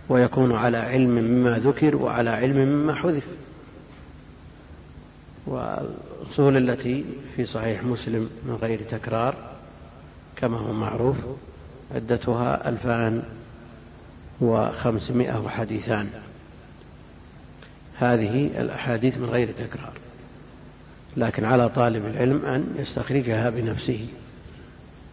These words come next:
ويطلع على المكرر وينظر ما فيه من زوائد في ألفاظ المتون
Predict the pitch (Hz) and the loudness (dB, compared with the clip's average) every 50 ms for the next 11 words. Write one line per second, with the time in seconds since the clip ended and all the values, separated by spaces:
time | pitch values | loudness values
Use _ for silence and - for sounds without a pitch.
0 | - - - 113 113 120 123 123 - - 120 117 107 107 117 117 113 110 107 107 | -16 -6 0 2 4 4 4 4 4 4 4 6 4 2 2 2 2 0 0 -2
1 | 104 - 135 123 107 107 113 113 110 107 - - - - - - - - - - | -2 2 2 2 2 2 0 0 0 -2 -6 -10 -14 -14 -16 -16 -16 -18 -18 -18
2 | - - - - - - - 127 120 120 120 131 131 120 117 107 110 113 110 117 | -20 -20 -20 -20 -20 -10 -8 -6 0 4 6 6 8 8 6 6 4 2 2 2
3 | - 127 123 104 110 110 110 113 107 104 110 110 110 113 117 117 120 117 117 113 | 2 2 2 2 2 2 2 2 2 2 2 2 2 4 4 4 4 2 -2 -4
4 | 117 117 - - - - - - - - - - - - - - - - - - | -6 -10 -14 -16 -16 -18 -18 -18 -18 -18 -18 -18 -18 -18 -18 -14 -4 -2 0 0
5 | - 113 - - 123 117 110 107 107 107 107 107 104 - 117 117 120 117 110 110 | 0 -2 0 2 2 4 4 2 2 0 0 -2 -2 0 2 4 4 4 2 0
6 | 113 | -4